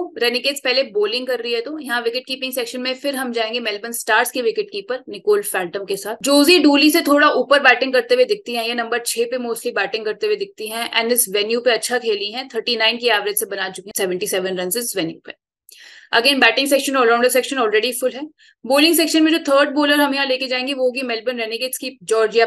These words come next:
प्रेस्विच। पिछला गेम मिस किया था इन्होंने, but we are expecting कि इस गेम में प्लेइंग इलेवन का हिस्सा दिखेंगी।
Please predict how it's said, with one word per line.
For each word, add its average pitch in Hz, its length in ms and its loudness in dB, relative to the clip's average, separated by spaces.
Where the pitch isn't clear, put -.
प्रेस्विच। 240 480 -8
पिछला 294 240 2
गेम 311 220 4
मिस 294 200 4
किया 294 160 4
था 285 120 4
इन्होंने, 269 260 2
but 254 160 2
we 254 60 0
are 254 140 4
expecting 247 460 -4
कि 262 60 -4
इस 240 140 -2
गेम 233 160 0
में 240 180 -6
प्लेइंग 220 240 -4
इलेवन 208 280 -6
का 214 100 -8
हिस्सा 202 300 -6
दिखेंगी। 190 460 -8